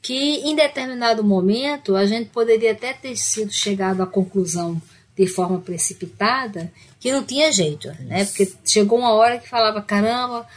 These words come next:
Speaker 1: como é que eles vão resolver essa situação?" Não tem, não tem jeito. Mas a gente viu que o jeito,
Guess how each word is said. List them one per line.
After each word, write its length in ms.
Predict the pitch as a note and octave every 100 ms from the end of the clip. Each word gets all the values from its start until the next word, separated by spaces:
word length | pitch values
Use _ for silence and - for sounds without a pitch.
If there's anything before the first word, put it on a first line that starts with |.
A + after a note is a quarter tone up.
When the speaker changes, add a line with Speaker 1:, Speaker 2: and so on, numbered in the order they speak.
| - -
Speaker 1:
como 320 | - A#3 A#3 A#3+
é 180 | D#4+
que 140 | F4+ D#4+
eles 320 | D4 C4 F3+
vão 280 | F3 A3+ B3+
resolver 800 | A3 B3 A#3+ G#3+ F3+ G3+ A3+ A#3
essa 340 | G3 A3+ - A3+
situação?" 680 | - G#3+ B3 A#3 - F#3
Não 160 | F#3+ C4
tem, 300 | - G#4+ F#4+
não 140 | C#4+ C#4
tem 200 | G4+ D#4
jeito. 360 | G3 D#3 - - _ _ _ _ _ _ _ -
Mas 460 | G#3+ B3 C#4 C#4+
a 80 | C#4+
gente 300 | C4+ C4+ B3+
viu 380 | G#3 A3+ B3+ C4+
que 140 | -
o 120 | C4 A3+
jeito, 800 | F#3+ F#3+ G#3+ B3+ B3 - F3